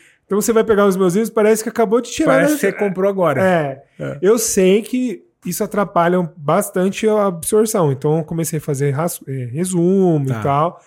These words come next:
Speaker 2: tá.
Speaker 1: Às vezes leio mais de uma vez. Eu cheguei até a colocar umas etiquetinhas, mas
Speaker 2: Uhum.
Speaker 1: normalmente eu gosto de deixar ele mais
Speaker 2: Mais branquinho.
Speaker 1: clean,
Speaker 2: Mas
Speaker 1: sabe?
Speaker 2: você sabe que isso aí é um caminho sem volta.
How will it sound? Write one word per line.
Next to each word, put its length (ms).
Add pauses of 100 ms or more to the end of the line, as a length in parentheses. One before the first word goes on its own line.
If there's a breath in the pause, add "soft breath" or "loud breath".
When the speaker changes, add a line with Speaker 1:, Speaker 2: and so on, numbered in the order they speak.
Speaker 2:
tá. 240
Speaker 1:
Às 200
vezes 240
leio 260
mais 220
de 40
uma 200
vez. 400
Eu 160
cheguei 240
até 120
a 40
colocar 340
umas 260
etiquetinhas, 680 (320 soft breath)
mas 200
Speaker 2:
Uhum. 60
Speaker 1:
normalmente 300
eu 80
gosto 120
de 120
deixar 160
ele 140
mais 480
Speaker 2:
Mais 180
branquinho. 320
Speaker 1:
clean, 220
Speaker 2:
Mas 100
Speaker 1:
sabe? 200
Speaker 2:
você 60
sabe 240
que 120
isso 160
aí 180
é 40
um 80
caminho 300
sem 200
volta. 400